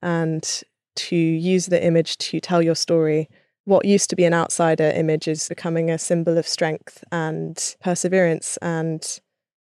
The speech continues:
historically, there was a lot of fear around the secret power of women. The witch thing was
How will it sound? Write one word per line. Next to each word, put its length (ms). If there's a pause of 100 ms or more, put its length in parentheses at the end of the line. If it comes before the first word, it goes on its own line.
(220)
historically, 600
there 120
was 120
a 40
lot 120
of 100
fear 420
around 460 (140)
the 60
secret 400
power 400
of 140
women. 340 (140)
The 100
witch 320
thing 280
was 300